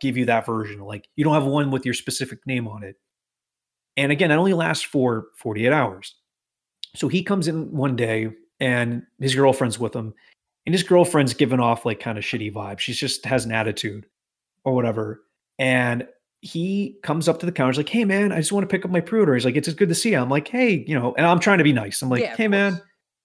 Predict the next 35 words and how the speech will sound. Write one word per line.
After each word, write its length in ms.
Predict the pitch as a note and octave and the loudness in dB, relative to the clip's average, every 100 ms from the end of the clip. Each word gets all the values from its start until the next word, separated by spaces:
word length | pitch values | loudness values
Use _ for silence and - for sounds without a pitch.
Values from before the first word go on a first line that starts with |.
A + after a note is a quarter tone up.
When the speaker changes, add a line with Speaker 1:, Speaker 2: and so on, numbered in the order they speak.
| _ | _
Speaker 1:
it's 80 | - | -4
good 120 | F#3 | -2
to 60 | |
see 160 | E3+ D3 | 2 2
you. 180 | A#2+ A2+ - | 2 -4 -8
You 120 | D#3 | -4
know 20 | |
what 80 | C#3 | 0
I 20 | |
mean? 100 | C#3 | 0
Hope 120 | C3+ D#3 | 0 -2
you're 60 | |
doing 180 | C3 B2 | -2 -2
well." 260 | A2 G#2 - _ _ _ _ _ _ _ _ _ _ _ _ | -6 -12 -18 _ _ _ _ _ _ _ _ _ _ _ _
And 220 | - F3 | -2 0
so 520 | E3 - E3 E3 D#3+ - _ _ _ _ _ _ | 0 2 4 4 2 -2 _ _ _ _ _ _
the, 360 | C#3+ E3+ D3+ C3+ - - - - C5+ - | -4 2 2 2 -4 -12 -14 -12 -10 -8
<laughs> 180 | - - _ _ - - _ _ _ _ _ _ _ _ _ _ _ _ _ _ _ | -8 -10 _ _ -20 -20 _ _ _ _ _ _ _ _ _ _ _ _ _ _ _
we, 520 | - D3 D3+ D3+ D3 - | 0 4 6 4 2 -4
he's 180 | C3 D3+ | -2 0
like, 200 | D#3+ D#3+ | 0 0
"Yeah, 120 | G#3 | -2
man, 200 | G3 F#3+ | 0 0
I 40 | F3+ | -2
pre-ordered 360 | G3 G3 F3+ | 2 2 2
this 160 | E3+ E3+ | -2 -2
thing." 160 | E3+ D3 | 0 2
I 60 | |
look 200 | C#3 D#3+ | 2 2
up 80 | E3 | -2
his 120 | D3 | -4
name. 320 | C3+ D3+ D3+ C#3+ | 0 2 2 0
I 40 | |
find 240 | C3 C#3 | -2 -2
the, 120 | C#3 | -2